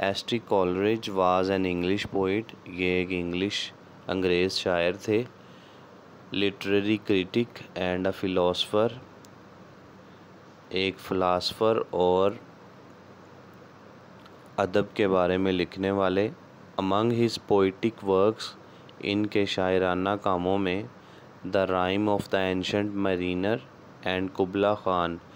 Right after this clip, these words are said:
ये दो नज़मों के नाम हैं, are the most appreciated, इनको सबसे ज़्यादा सराहा गया, and well known poems, और ये दोनों इनकी मशहूर नज़में हैं।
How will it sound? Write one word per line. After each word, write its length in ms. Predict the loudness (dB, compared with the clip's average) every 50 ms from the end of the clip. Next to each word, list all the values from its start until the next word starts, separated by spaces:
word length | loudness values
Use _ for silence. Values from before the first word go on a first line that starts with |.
| -20 -20 -20 -16 -8 -4
ये 140 | -2 -2 0
दो 240 | 2 2 2 4 2
नज़मों 460 | 2 2 0 0 0 0 0 0 0
के 140 | 0 0 0
नाम 340 | 0 0 0 0 -2 -2 -2
हैं, 220 | -2 -2 -2 -2 -2 0
are 300 | 0 2 2 0 0 -2
the 100 | -2 -2 0 0
most 400 | 2 2 2 0 0 -2 -2 -2
appreciated, 760 | -2 -4 -6 -6 -6 -6 -4 -2 0 0 0 0 0 -2 0 0
इनको 320 | 0 0 0 -2 -2 -2
सबसे 360 | 0 -2 -4 -4 -6 -6 -6
ज़्यादा 340 | -2 0 0 0 2 0 0
सराहा 500 | 0 0 -2 0 0 0 0 0 0 0
गया, 260 | 0 0 -2 -2 -4 -8 -14 -20 -20 -20 -20 -20 -20 -20 -20 -10 -6 -4
and 300 | -2 0 -2 0 2 2
well 280 | 2 4 4 4 2 2
known 320 | 2 2 2 0 0 0
poems, 460 | 0 2 2 2 0 0 -2 -4 -4 -2
और 180 | -2 0 0
ये 160 | 0 0 0
दोनों 320 | 0 0 0 0 2 0 0
इनकी 300 | 0 0 -4 -4 -4 -2
मशहूर 520 | -2 0 -2 -2 -4 -4 -2 -2 0 0
नज़में 380 | 0 -2 -2 -2 -4 -4 -4 -4
हैं। 260 | -4 -6 -8 -8